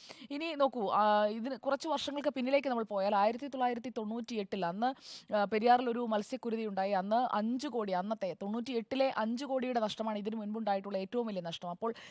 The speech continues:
ഇത്തവണ ഉണ്ടായിട്ടുള്ള നഷ്ടം എന്ന് പറയുന്നത് പ്രാഥമികമായിട്ടുള്ള എസ്റ്റിമേറ്റ് ആണ് ഫൈവ് ക്രോഴ്സ് എന്ന് പറയുന്നത്. അത് എത്രയാണ് എന്നുള്ളത് ആ കണക്കെടുത്താൽ മാത്രമേ നമുക്ക് മനസ്സിലാക്കാൻ കഴിയുകയുള്ളൂ. ഈ വർഷം ഇതുവരെ ഒൻപത് തവണയാണ് ഇതുപോലെ മീനുകൾ ചത്തുപൊങ്ങിയത്. കഴിഞ്ഞ വർഷം പതിനഞ്ച് തവണ. അങ്ങനെ ഓരോ വർഷത്തെയും ബാക്ക്ലോഗ് കൂടി നമ്മൾ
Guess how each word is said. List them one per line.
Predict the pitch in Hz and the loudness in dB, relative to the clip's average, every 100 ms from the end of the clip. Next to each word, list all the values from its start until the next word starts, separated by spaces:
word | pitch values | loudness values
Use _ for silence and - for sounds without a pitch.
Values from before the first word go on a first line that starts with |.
| - 240 | -8 -6
ഇത്തവണ | - 311 320 | 0 2 2
ഉണ്ടായിട്ടുള്ള | 294 262 262 269 254 | 2 4 4 2 -2
നഷ്ടം | 240 226 254 254 | -2 -2 -2 -2
എന്ന് | 247 | -2
പറയുന്നത് | 214 214 220 254 | -2 -2 -2 -2
പ്രാഥമികമായിട്ടുള്ള | 247 214 226 254 269 285 285 285 | 0 0 0 -2 -2 -2 -2 -2
എസ്റ്റിമേറ്റ് | 262 - 254 247 | -4 -4 -6 -2
ആണ് | 233 233 | -2 -2
ഫൈവ് | 233 214 214 | -2 -4 -4
ക്രോഴ്സ് | 220 214 | -4 -4
എന്ന് | 220 | -6
പറയുന്നത്. | 185 175 180 | -6 -4 -4
അത് | 202 | -4
എത്രയാണ് | 190 277 262 233 269 | -2 0 2 2 -2
എന്നുള്ളത് | 262 247 233 - - - 220 | -4 -2 -2 -4 -8 -4 0
ആ | 233 | 4
കണക്കെടുത്താൽ | 226 254 262 240 254 | 4 4 0 4 4
മാത്രമേ | 233 214 233 233 | 4 0 -2 -6
നമുക്ക് | 226 208 214 - - 202 | -6 0 0 0 -8 -4
മനസ്സിലാക്കാൻ | 202 233 202 208 196 | -4 0 0 2 0
കഴിയുകയുള്ളൂ. | 180 175 180 180 - - | -2 -4 -4 -6 -8 -6
ഈ | 233 339 | -2 2
വർഷം | 277 247 269 294 285 - | 2 2 0 -2 -4 -6
ഇതുവരെ | 226 254 247 262 | -2 0 2 2
ഒൻപത് | 226 226 262 302 285 | 0 0 0 0 2
തവണയാണ് | 233 220 208 196 | 2 2 -2 -2
ഇതുപോലെ | 196 202 | 0 -2
മീനുകൾ | 196 196 202 | -2 -4 -4
ചത്തുപൊങ്ങിയത്. | 202 180 190 185 175 185 | -4 -4 -6 -6 -4 0
കഴിഞ്ഞ | 214 233 | 2 2
വർഷം | 247 240 254 247 | 0 -4 -4 0
പതിനഞ്ച് | 208 240 254 240 | 0 2 -2 -2
തവണ. | 170 165 | -2 -2
അങ്ങനെ | 202 254 | -2 0
ഓരോ | 247 247 330 | 2 2 2
വർഷത്തെയും | 311 262 254 233 | 0 0 -2 2
ബാക്ക്ലോഗ് | 202 220 - 320 320 330 | 4 4 2 -2 0 0
കൂടി | 311 311 | -2 -2
നമ്മൾ | 247 | -4